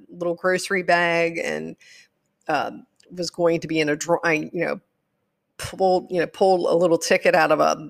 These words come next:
you know, bag, you know, that might win me a bottle of wine, which unfortunately I did not win. Dag on it. It's fine. Um, <laughs> but anyway, so this is apparently some Labor Day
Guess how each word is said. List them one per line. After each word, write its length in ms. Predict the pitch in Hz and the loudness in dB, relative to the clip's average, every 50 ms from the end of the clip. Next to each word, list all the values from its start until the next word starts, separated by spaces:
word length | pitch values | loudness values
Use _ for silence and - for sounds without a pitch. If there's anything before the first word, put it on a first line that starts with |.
| - - | -16 -12
you 100 | - 185 | -8 -6
know, 140 | 170 147 151 | -4 -4 -4
bag, 680 | 160 - - 190 185 185 185 185 175 175 175 170 160 | -4 0 0 2 2 4 4 4 4 2 2 0 -4
you 80 | 180 165 | -4 -4
know, 220 | 156 156 170 170 - - _ _ - | -4 -4 -6 -8 -12 -16 _ _ -6
that 280 | 170 160 156 - - | -4 -4 -4 -4 -6
might 260 | 165 175 156 160 160 _ _ - | -6 -4 -4 -4 -4 _ _ -16
win 280 | 170 170 175 180 170 170 | -10 -6 -4 -4 -2 -2
me 120 | 170 160 | -2 -2
a 60 | 151 | -2
bottle 340 | 156 156 147 156 160 160 160 | -2 -2 -2 0 0 0 0
of 100 | 151 151 | -2 -2
wine, 480 | 147 156 160 151 156 160 165 165 165 170 | -2 -2 0 0 2 2 0 -2 -2 -4
which 220 | 175 - - - - - | -8 -10 -12 -12 -10 -8
unfortunately 640 | 165 151 - - 214 240 233 - 233 226 220 196 | -10 -6 0 2 2 2 2 0 -4 -2 0 0
I 60 | 170 165 | 0 -2
did 160 | 165 180 165 | -2 -4 -6
not 180 | 156 151 - | -6 -6 -4
win. 420 | 160 170 196 208 208 208 208 202 175 | -4 -4 -4 -2 -4 -6 -8 -12 -12
Dag 220 | - - - - - | -8 -8 -8 -6 -8
on 140 | 170 170 | -8 -8
it. 120 | 190 214 - _ _ - - - - - _ _ | -10 -12 -14 _ _ -20 -20 -20 -20 -20 _ _
It's 160 | 185 - - | -16 -14 -14
fine. 320 | - - - - - - _ _ - - - - _ _ - | -14 -14 -14 -14 -14 -16 _ _ -20 -20 -20 -20 _ _ 0
Um, 240 | 196 185 185 202 - - - - - - | 2 2 2 2 0 -4 -8 -8 -4 -4
<laughs> 220 | 220 - - - | -4 -4 -4 -6
but 240 | 220 214 - - 208 | -8 -6 -2 0 2
anyway, 380 | 233 240 214 190 175 175 170 165 - - - - - - - | 4 4 4 6 6 4 4 2 -2 -14 -20 -20 -20 -12 -2
so 120 | - 254 | 0 2
this 100 | 294 277 | 2 2
is 60 | 247 | 2
apparently 440 | 247 - - 262 214 214 196 196 185 | 0 0 2 2 2 2 2 0 -4
some 340 | - - 202 180 170 160 - - | -4 -4 -4 -4 -4 -6 -10 -10
Labor 640 | 170 151 135 151 170 180 190 190 185 185 175 170 | -10 -8 -4 -2 -2 -2 -2 -4 -4 -4 -4 -2
Day 520 | 156 156 151 151 156 156 156 143 - - | -2 0 0 0 -2 -4 -6 -8 -12 -14